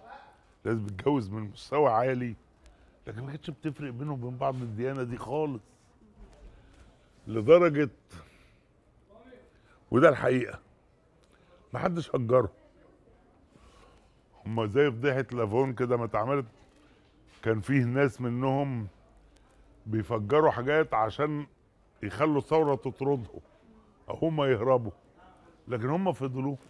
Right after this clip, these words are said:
وفي ناس لغاية دلوقتي على فكرة، احنا عندنا معابد يهودية موجودة في، في مصر كتير، وعندنا جالية يهودية، وعمرهم ما اتعاملوا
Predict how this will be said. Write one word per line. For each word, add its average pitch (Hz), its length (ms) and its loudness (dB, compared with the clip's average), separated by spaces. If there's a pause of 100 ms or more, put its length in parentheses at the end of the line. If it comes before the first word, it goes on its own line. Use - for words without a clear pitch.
(140)
وفي 120 220 -8
ناس 196 260 -2
لغاية 170 140 -2
دلوقتي 147 380 -4
على 107 120 -2
فكرة، 113 240 -10 (520)
احنا 127 120 0
عندنا 147 280 0
معابد 156 420 0
يهودية 127 360 -2
موجودة 123 400 -4
في، 104 280 -8 (100)
في 101 60 -10
مصر 113 380 -6
كتير، 143 460 -6 (920)
وعندنا 117 460 -2
جالية 139 360 4
يهودية، 123 720 0 (1300)
وعمرهم 120 720 0
ما 143 60 2
اتعاملوا 143 600 0